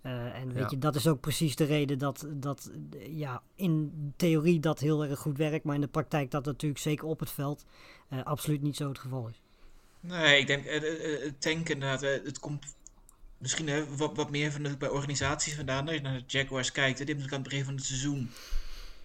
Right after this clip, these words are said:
Speaker 3: eh, eh, echt wel hun beste spelers allemaal gewoon weggedaan voor, voor draft picks met oog op de toekomst, hè, met dit als ingecalculeerd, eh,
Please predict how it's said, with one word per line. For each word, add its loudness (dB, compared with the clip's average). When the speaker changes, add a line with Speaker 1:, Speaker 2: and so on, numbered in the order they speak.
Speaker 3:
eh, -4
eh, -6
echt 2
wel 4
hun 0
beste 2
spelers 2
allemaal 0
gewoon -2
weggedaan 0
voor, -2
voor -6
draft -2
picks 0
met -4
oog 0
op -6
de -10
toekomst, -2
hè, -6
met -4
dit 0
als -2
ingecalculeerd, -4
eh, -6